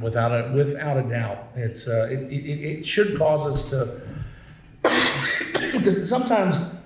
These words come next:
you know, we read passages of Scripture, and I think, I know I'm guilty of just reading over them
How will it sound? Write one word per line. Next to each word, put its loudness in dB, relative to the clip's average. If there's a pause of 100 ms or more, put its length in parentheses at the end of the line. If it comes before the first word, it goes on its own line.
(640)
you 8
know, 8
we 8
read 4
passages 4
of 2
Scripture, 2
and 4
I 4
think, 0
I 2
know 6
I'm 6
guilty 0
of 4
just 2
reading 4
over 2
them -4